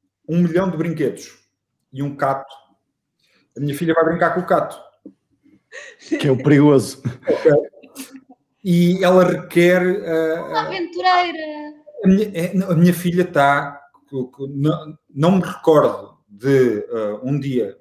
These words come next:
Speaker 1: da vida da minha filha que ela não tenha uma nódoa negra. Juro-te. Epá, e eu ainda não, eu não sei como é que nós ainda não fomos chamados, eh, pela, pela assistência social e vieram cá à casa ver que nós devemos bater na criança e não sei o quê.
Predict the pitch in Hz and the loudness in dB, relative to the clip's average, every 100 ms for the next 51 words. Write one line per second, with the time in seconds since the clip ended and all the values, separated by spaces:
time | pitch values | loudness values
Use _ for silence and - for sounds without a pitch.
0 | _ _ _ _ 101 113 131 127 123 127 | _ _ _ _ -4 -4 -4 -6 -4 -4
1 | 120 - 143 147 143 131 127 135 139 131 | -6 -6 -6 2 2 2 0 0 0 0
2 | 127 117 107 92 - _ _ _ _ _ | 0 -2 -4 -8 -16 _ _ _ _ _
3 | _ _ _ _ _ _ _ _ _ _ | _ _ _ _ _ _ _ _ _ _
4 | _ _ _ _ 127 175 151 - - 143 | _ _ _ _ 2 4 4 -2 -8 -6
5 | 127 156 117 127 127 131 139 139 143 151 | 0 0 0 -2 -2 0 0 0 -2 -2
6 | 135 127 127 131 143 143 147 143 143 143 | -2 -2 -2 -4 -2 -4 -2 -4 -2 -4
7 | 143 139 139 135 127 139 139 - 147 139 | -4 -6 -4 -4 0 -2 -2 -8 -8 -6
8 | 139 127 - 117 - 104 - 113 - _ | -6 -8 -4 -4 -4 -6 -6 -10 -16 _
9 | 123 143 127 120 120 120 123 123 135 131 | 0 2 2 2 -2 -2 -2 0 0 0
10 | 131 123 143 131 131 127 139 131 - _ | 0 0 0 0 -2 0 -2 -2 -8 _
11 | - 117 113 107 131 123 139 127 123 131 | -20 -20 -20 _ -4 0 0 0 0 2
12 | 139 143 139 135 147 - | 2 0 -4 -4 -8 -18